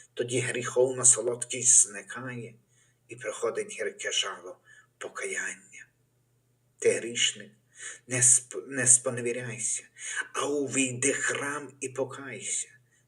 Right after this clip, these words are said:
Ти згрішив, скажи Богові: «Згрішив я».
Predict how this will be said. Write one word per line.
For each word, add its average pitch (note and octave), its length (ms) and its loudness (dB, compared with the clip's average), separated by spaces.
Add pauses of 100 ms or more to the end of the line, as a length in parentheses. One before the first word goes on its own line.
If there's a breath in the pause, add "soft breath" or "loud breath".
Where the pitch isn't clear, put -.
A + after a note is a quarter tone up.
Ти B2+ 160 4
згрішив, A#2+ 640 4 (520 loud breath)
скажи - 460 4
Богові: B2 800 -4
«Згрішив - 800 2
я». - 180 -20